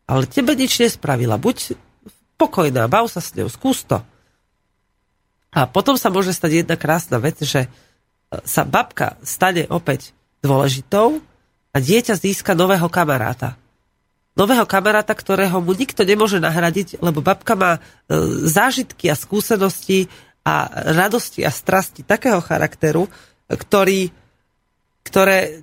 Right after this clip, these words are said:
je nikto iný tomu dieťaťu <coughs> ani vám neukáže. A keďže je to váš predok a vaša krv,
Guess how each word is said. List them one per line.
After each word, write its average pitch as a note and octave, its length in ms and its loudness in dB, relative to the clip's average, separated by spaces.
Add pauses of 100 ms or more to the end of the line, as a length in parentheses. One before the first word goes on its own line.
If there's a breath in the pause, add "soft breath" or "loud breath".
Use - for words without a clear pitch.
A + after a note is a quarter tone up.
je G3 220 0
nikto A3 400 0
iný G#3+ 340 0
tomu F#3+ 220 0
dieťaťu G3+ 480 2 (440)
<coughs> - 440 -2
ani G#3 160 -2
vám A3 180 2
neukáže. C#3+ 640 0 (1400)
A F3 80 -6
keďže G#3+ 240 2
je - 80 2
to A#3 120 2
váš - 200 -2
predok G3 320 0
a D3+ 120 0
vaša E3+ 220 0
krv, F3 380 0